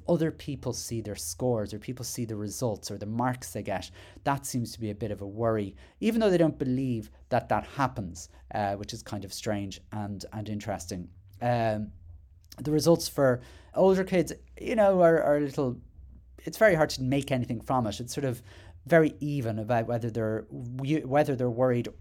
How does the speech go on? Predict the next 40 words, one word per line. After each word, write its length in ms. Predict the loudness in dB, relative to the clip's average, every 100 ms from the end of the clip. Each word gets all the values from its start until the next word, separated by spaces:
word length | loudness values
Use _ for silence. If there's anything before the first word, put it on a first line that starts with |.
| -10
or 140 | -4
not 280 | 0 0 0
worried 260 | -4 -6 -6
or 100 | -8
sometimes 500 | -4 -4 -4 -6 -6
worried. 260 | -8 -8 -12 -20 -10
It's 180 | -8 -4
sort 120 | -2
of 80 | -2
even 340 | -4 -4 -4
across 320 | -2 0 0 0
the 80 |
board, 320 | -6 -2 -2 -4
which 320 | -8 -8 -10 -20 -20 -12
I 60 | -8
suppose 440 | 2 4 4 -2 -14 _ _ _ -14 -4
makes 260 | -2 -2
sense. 600 | -4 0 0 0 -4 -8 -10 -20 -6
When 120 | 0
you 60 | 4
talk 100 | 6
about 220 | 4 0
parents, 640 | -4 0 4 6 6 4 -2
parents 500 | 2 4 4 2 -4 -6
seem 240 | -10 -4 -4
to 80 | -4
be 100 | -8
f-, 400 | -8 -16 -16 -12
seem 200 | -6 -4 -2
to 280 | 0 0
use 260 | -2 -4 -4
assessment 580 | 0 2 2 0 -4 -4 -12 -20 -12 4
differently 560 | 4 6 0 -2 -8
in 140 | -6 -4
a 60 |
way. 340 | -2 -2 -2 -6
They 260 | -6 -2 -2
seem 220 | -2 -6
to 100 | -6
think 300 | -6 -6 -6